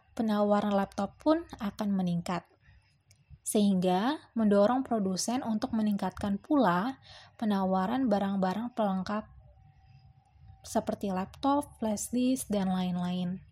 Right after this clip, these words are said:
Jadi kalau misalnya harga suatu barang itu meningkat, maka, eh, barang pelengkap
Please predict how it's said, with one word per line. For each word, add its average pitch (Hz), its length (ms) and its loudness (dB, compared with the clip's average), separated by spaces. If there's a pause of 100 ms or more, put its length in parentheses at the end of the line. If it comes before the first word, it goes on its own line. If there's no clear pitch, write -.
(960)
Jadi 247 160 4
kalau 240 240 2
misalnya 196 720 0 (480)
harga 220 240 2
suatu 214 320 -2
barang 190 400 0
itu 190 320 -4
meningkat, 214 720 -2
maka, 208 560 0 (400)
eh, 214 160 4
barang 208 320 -2
pelengkap 208 320 -4